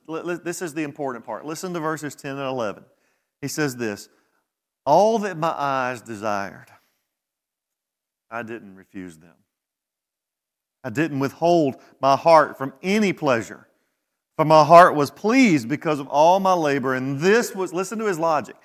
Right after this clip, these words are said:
"this was my reward for all my labor. Thus, I considered all my activities which my hands had done and the labor which I exerted,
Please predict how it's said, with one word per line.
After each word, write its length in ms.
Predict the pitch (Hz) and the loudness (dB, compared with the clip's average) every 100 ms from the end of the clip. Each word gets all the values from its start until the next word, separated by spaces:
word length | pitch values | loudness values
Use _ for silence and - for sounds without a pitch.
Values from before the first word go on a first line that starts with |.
| _ _ | _ _
"this 320 | _ 180 233 220 | _ 4 4 2
was 200 | 254 214 | -2 2
my 260 | 202 196 | 4 4
reward 840 | 185 170 170 196 202 147 135 131 127 _ _ _ | 4 4 2 2 2 4 2 0 -6 _ _ _
for 120 | - | -12
all 540 | - 151 156 156 156 _ _ | -4 0 2 0 -2 _ _
my 160 | 135 131 | -4 -2
labor. 560 | 123 123 107 82 - _ _ _ _ _ _ _ _ _ _ | -2 -4 -6 -12 -20 _ _ _ _ _ _ _ _ _ _
Thus, 420 | - 160 120 - - _ _ | 4 4 4 -4 -20 _ _
I 140 | 139 143 | 0 0
considered 640 | 143 127 - 175 170 156 | -2 -10 -4 -2 0 0
all 320 | 147 165 185 | 2 4 4
my 260 | 175 165 156 | 2 2 0
activities 580 | 147 165 151 139 131 | -4 -6 -4 -4 -6
which 260 | 113 139 135 | -6 -10 -8
my 220 | 131 127 | -6 -4
hands 360 | 143 156 190 175 | -4 -6 -6 -6
had 160 | 190 | -8
done 260 | 135 135 135 | -6 -6 -6
and 140 | 127 | -8
the 40 | 123 | -6
labor 400 | 127 139 165 180 | -4 -4 -4 -4
which 220 | 170 165 | -6 -6
I 160 | 160 147 | -4 -4
exerted, 560 | 131 117 123 120 117 | -6 -8 -6 -6 -10